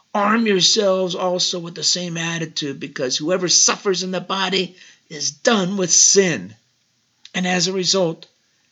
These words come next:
they do not live the rest of their earthly lives for evil human desires, but rather for the will of God.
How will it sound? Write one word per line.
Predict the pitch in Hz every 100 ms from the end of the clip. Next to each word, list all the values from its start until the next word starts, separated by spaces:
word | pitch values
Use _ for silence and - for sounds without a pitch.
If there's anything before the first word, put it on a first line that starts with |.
| _
they | 269
do | 247 233
not | 196 -
live | 180 160 151
the | 123
rest | 131 160 - 147
of | 131
their | 135 123 -
earthly | 143 135 135
lives | 120 135 143 131
for | - 117 117 -
evil | 180 170 - 127
human | 123 156 139 127
desires, | 120 139 135 170 202 - - - -
but | 156 156
rather | 160 180 214
for | 208 -
the | 113
will | 123 135 175 196 220 240 -
of | 123 120 - _
God. | 202 180 139